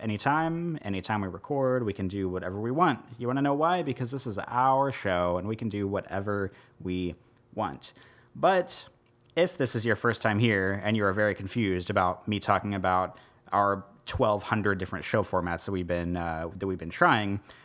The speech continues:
I probably owe it to you to introduce ourselves and say thank you and welcome aboard for listening. Uh, my name is Corey Motley. I am a staff writer at Game critics dot com, and I am fifty percent of the show.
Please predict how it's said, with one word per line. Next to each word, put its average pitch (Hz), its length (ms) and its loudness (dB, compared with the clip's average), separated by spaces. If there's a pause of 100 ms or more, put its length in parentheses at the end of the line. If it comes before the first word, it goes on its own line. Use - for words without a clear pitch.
(280)
I 113 300 2
probably 139 500 2
owe 185 140 4
it 127 100 2
to 110 120 -4
you 95 320 0
to - 160 -4
introduce 117 380 -2
ourselves 90 560 0 (100)
and 127 360 2
say 101 160 0
thank 104 300 -2
you 87 240 -4
and 95 160 -6
welcome 90 260 -2
aboard 85 400 -4
for - 120 -12
listening. 85 500 -4 (400)
Uh, 90 160 0
my 123 240 4
name 151 300 2
is 117 120 -6
Corey 110 280 0
Motley. 143 400 0
I 107 160 -2
am 101 100 2
a 95 80 -2
staff 101 580 0
writer 98 640 -2 (160)
at 90 120 -6
Game 92 180 -4
critics 90 300 -8
dot 87 180 -4
com, 104 360 -4 (300)
and 110 140 4
I 107 100 4
am 107 140 2
fifty - 400 -6
percent 95 320 -4
of 85 80 -4
the 82 80 -6
show. 104 460 0